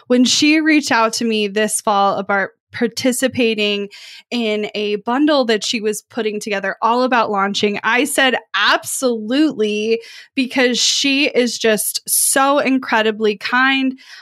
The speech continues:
and great planner and was definitely thinking far ahead, which I so appreciate. If you want to reach out and collaborate, like, I need some time, and I love that she did that. But today on the show, we're specifically talking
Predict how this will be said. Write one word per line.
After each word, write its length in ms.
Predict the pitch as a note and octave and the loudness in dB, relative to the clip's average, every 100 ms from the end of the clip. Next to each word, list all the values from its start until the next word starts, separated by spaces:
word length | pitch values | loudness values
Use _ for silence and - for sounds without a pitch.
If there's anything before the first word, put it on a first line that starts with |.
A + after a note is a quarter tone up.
| - | -12
and 200 | G3+ G3+ - G3 | -8 -8 -12 -18
great 600 | F#3 G3 A3+ B3+ C4 - | -16 -6 -2 0 -2 -6
planner 840 | - G#3+ G#3+ G#3 A3 A#3 C4+ D4+ | 0 2 2 2 2 4 4 2
and 320 | - B3+ B3 | 2 2 2
was 220 | A#3+ B3 G#3+ | 0 -2 0
definitely 380 | A3+ A#3 A#3+ | 0 0 0
thinking 320 | A#3+ G#3 G#3 G3+ | 0 -2 -4 -2
far 200 | F#3+ F#3 | 0 0
ahead, 300 | G3 E3 - - - | 0 -2 -4 -14 -8
which 220 | C4 B3 - | -4 -4 -6
I 220 | G#3 A3 | -6 -6
so 300 | - C#4 C#4 | -6 -6 -6
appreciate. 560 | C4+ E4 - F#3 - | -4 -6 -4 -6 -6
If 100 | G#3 | -6
you 80 | A#3 | -4
want 120 | A#3 | -2
to 60 | A#3+ | 0
reach 220 | B3 B3 | 0 0
out 220 | C4+ A#3+ | 2 0
and 120 | G3 G#3+ | 0 -2
collaborate, 560 | B3+ B3+ A3 G#3 E3+ | 0 2 2 -2 -2
like, 320 | F#3+ F3+ - _ _ _ _ | -6 -8 -8 _ _ _ _
I 240 | A3 A#3+ A#3 | -4 -2 -2
need 260 | A3+ G#3+ | -4 -6
some 180 | - A3+ | -6 -6
time, 420 | A#3 F3+ G3 E4 A#4+ - | -2 0 2 0 0 0
and 360 | B3 B3 B3 B3+ | 2 2 2 0
I 280 | B3+ B3+ | 0 0
love 400 | C4 B3 A#3+ A#3 | -2 0 0 0
that 180 | A3+ A3+ | 0 -2
she 140 | - A3+ | -2 -2
did 140 | A3 | 0
that. 240 | G3 E3+ F3+ | 0 0 0
But 140 | C4 | 0
today 680 | - C#4 C4 D#4+ G4+ G#4 - | 2 2 2 4 4 4 4
on 140 | C4+ | 2
the 100 | C4 | 2
show, 320 | B3 - A3+ | 2 2 2
we're 220 | A3 A#3 C#4 | 4 2 0
specifically 880 | - D4+ C#4+ C4 C4 D4+ C#4+ D4+ | -2 -4 -2 -2 0 -2 0 -2
talking 720 | C#4+ - G#3+ G#3+ A#3 A3+ A3 | -2 0 0 0 -2 -2 -2